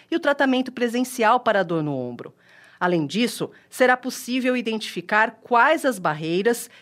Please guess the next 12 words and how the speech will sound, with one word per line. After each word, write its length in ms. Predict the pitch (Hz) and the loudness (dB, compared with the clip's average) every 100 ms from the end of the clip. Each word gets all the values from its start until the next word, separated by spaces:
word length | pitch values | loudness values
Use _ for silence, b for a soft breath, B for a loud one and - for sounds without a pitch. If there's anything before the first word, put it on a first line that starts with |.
| B | B
e 60 | |
os 180 | 320 - | -4 -4
facilitadores 960 | - 262 311 302 269 262 202 196 214 220 | 2 2 2 -2 -2 -2 0 2 0 0
do 60 | |
atendimento 720 | 226 226 247 240 247 220 277 254 | -2 0 -2 -2 -2 -2 -2 -4
por 180 | - | -6
telereabilitação, 1300 | 196 208 202 214 214 220 214 233 269 277 - 202 190 185 B B | -4 -2 0 0 0 0 -2 -4 -4 -6 -2 0 0 -6 B B
explica 480 | 254 - 226 226 214 | -10 -6 -4 0 0
o 80 | 196 | 0
doutorando 640 | 196 202 180 190 220 233 | 0 0 2 2 2 -2
Vander 380 | 170 165 165 220 | 0 0 0 0
Gava, 440 | 196 214 226 240 | 4 4 4 -2